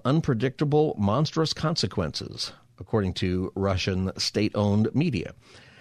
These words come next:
And, uh, the White House responded, uh, with the press secretary, Karine Jean-Pierre. She said that, uh, are, you know, she was asked, "Are we changing our nuclear posture as a country because of these things?" And she said that she has not seen any reason to adjust or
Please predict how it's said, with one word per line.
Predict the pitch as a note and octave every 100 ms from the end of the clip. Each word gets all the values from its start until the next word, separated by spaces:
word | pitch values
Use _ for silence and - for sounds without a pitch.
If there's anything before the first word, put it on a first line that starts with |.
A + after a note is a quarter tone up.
| - - -
And, | G#2+ A2 A2+ A2+ A2+
uh, | A2 G#2+ G#2+ A2 A2
the | A2
White | G#2 D3 B2
House | A2+ A2 -
responded, | G#2 - A2+ G#2+ G2+ G2+ F#2+ - - _
uh, | - F#2+ F#2+
with | F#2+
the | F#2
press | - A2
secretary, | A2+ F#2+ G2 G#2 G2+
Karine | G#2+ G#2 F#2+
Jean-Pierre. | G2 F#2+ G2+ G2+ G#2+ F2+
She | F2 F#2+
said | - G2+ F#2+ F2+
that, | F#2+ F#2+ F#2+ - - - - - _ _ -
uh, | G2+ G2 - -
are, | A#2+
you | A#2 A2
know, | G#2
she | -
was | C3 B2
asked, | C3 A2+
"Are | A2+
we | A#2+
changing | A2+ C3+ A#2+ A2+
our | G#2
nuclear | A2 A2+ A2+ F#2+
posture | F2 B2+ D#3+ - F#2 D#2
as | E2
a |
country | F2 A2 F2+ C2
because | E2+ E2+ F2+
of | E2+
these | E2 E2
things?" | F2 D2+ F#2+
And | F#2
she | - A2
said | - G2
that | F2+ E2+
she | G#2+
has | F#2 G#2
not | C3 B2+
seen | A#2+
any | A#2 D#3+
reason | B2 A#2 A2 A2
to | G#2+ G2
adjust | F#2 A2 A2
or | G2